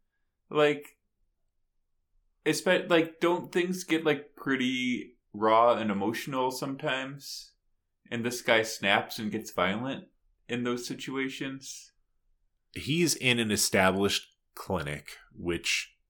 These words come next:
Speaker 2: anytime I've worked in something that's a little more established, they probably already have protocol, if not, like, a straight up panic button,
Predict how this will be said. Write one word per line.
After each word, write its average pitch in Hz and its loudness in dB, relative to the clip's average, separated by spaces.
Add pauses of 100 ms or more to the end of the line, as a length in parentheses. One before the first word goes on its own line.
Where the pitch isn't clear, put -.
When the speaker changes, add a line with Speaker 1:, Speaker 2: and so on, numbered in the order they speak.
(280)
Speaker 2:
anytime 98 -2
I've 85 0
worked 80 -2
in 78 -4
something 82 -4
that's 80 -8
a 87 -6
little 82 -6
more 82 -4
established, 78 -2
they 80 -6
probably 87 -2
already 82 -2
have 78 -4 (1080)
protocol, 131 4
if 101 -2
not, 87 0
like, 82 -6
a 80 -6
straight 90 0
up 80 -4
panic 92 -4
button, 107 0